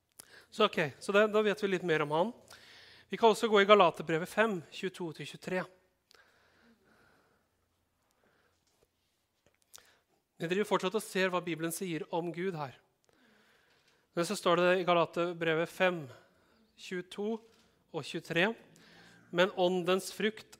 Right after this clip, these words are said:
er kjærlighet, glede, fred, tålmodighet, vennlighet, godhet, trofasthet, sakkmodighet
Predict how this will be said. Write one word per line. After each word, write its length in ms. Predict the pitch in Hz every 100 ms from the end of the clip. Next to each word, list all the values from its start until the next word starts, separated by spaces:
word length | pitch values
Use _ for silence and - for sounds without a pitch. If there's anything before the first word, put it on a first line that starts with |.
| -
er 120 | 165
kjærlighet, 920 | - - 202 160 143 180 208 - - - _ _ _ _ _ _ _ -
glede, 520 | 196 190 156 139 180 180 - _ _ _ _ _ _ _
fred, 540 | - - 180 196 202 165 139 - _ _ _ _ _ _ _ -
tålmodighet, 920 | 180 175 160 151 151 156 180 - - _ _ _ _ _ 160
vennlighet, 800 | 185 165 143 139 175 165 - - _ _ _ _ _ -
godhet, 640 | 165 160 135 185 156 - - - _ _ _ _ -
trofasthet, 920 | 208 170 - 151 - 180 190 - - - _ _ - _
sakkmodighet 1040 | - - 170 - 165 147 143 147 175 -